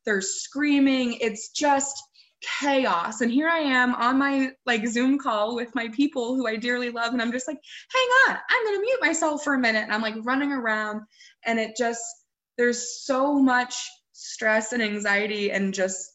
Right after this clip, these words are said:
it was, it was a lot. And then six o'clock rings and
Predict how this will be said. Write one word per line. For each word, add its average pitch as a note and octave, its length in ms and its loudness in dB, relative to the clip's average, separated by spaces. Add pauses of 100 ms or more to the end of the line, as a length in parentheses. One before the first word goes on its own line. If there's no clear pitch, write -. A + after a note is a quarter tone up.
(580)
it G#3 60 0
was, G3+ 420 -4
it G#3 80 -6
was G3+ 160 -6
a A3 60 -4
lot. F#3 340 -4 (240)
And A3 220 0
then G#3+ 480 0 (520)
six - 300 -6
o'clock A#3 480 -2 (1040)
rings G3 640 -4 (140)
and G3+ 420 -4